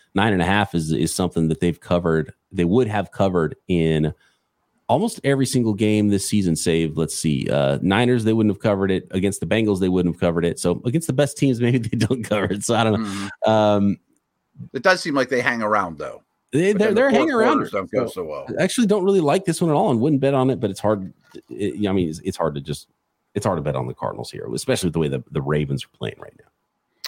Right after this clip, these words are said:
Speaker 2: I actually got this game at eight early in the week, and now it's going up and up. So
Speaker 1: Mm-hmm.
Speaker 2: I was a lot more comfortable with that.
Speaker 1: Oh, yeah.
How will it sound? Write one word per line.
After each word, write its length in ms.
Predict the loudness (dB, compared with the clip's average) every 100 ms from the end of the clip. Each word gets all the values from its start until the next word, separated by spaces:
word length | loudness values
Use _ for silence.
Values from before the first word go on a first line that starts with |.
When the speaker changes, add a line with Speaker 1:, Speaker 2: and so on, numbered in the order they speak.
| 0
Speaker 2:
I 140 | 2
actually 200 | 2 0
got 160 | -2 -2
this 140 | -2
game 200 | 0 0
at 80 | -2 -2
eight 480 | 0 0 -6 -18 -10 0
early 300 | 2 2 0
in 80 | 0
the 80 |
week, 340 | -2 -2 -2 -6
and 100 | -4
now 220 | -2 -2
it's 280 | -4 -8 -8
going 300 | -2 0 0
up 140 | -2 -2
and 80 | -2
up. 220 | -4 -6 -10
So 300 | -2 0 2
Speaker 1:
Mm-hmm. 220 | 2 2
Speaker 2:
I 60 |
was 160 | 0 0
a 60 | 2
lot 200 | 2 2
more 140 | 0
comfortable 420 | 0 -2 -2 -2
with 100 | 0
that. 280 | -2 -2 -6 _ _ _ -4
Speaker 1:
Oh, 80 | 0
yeah. 180 | 0